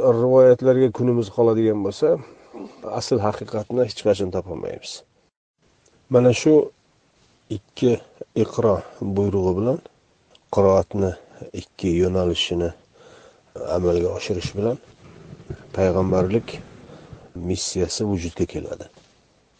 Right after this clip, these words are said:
Ya'ni payg'ambarni ikki xil faoliyat, ikki xil yo'nalishda faoliyati bor. Birinchisi moddiy yo'nalishda,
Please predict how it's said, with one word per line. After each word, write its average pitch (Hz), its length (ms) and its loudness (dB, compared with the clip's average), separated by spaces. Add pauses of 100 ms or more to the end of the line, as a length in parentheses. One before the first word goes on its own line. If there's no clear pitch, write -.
(180)
Ya'ni 90 260 -4 (140)
payg'ambarni 87 720 -2 (880)
ikki - 260 -10
xil 107 260 -2 (500)
faoliyat, 92 440 0 (140)
ikki - 300 -16
xil 110 140 -4 (120)
yo'nalishda 90 560 -2 (140)
faoliyati 87 520 -4
bor. - 160 -8 (840)
Birinchisi 92 680 -4 (460)
moddiy 87 580 -2 (1400)
yo'nalishda, 85 560 -6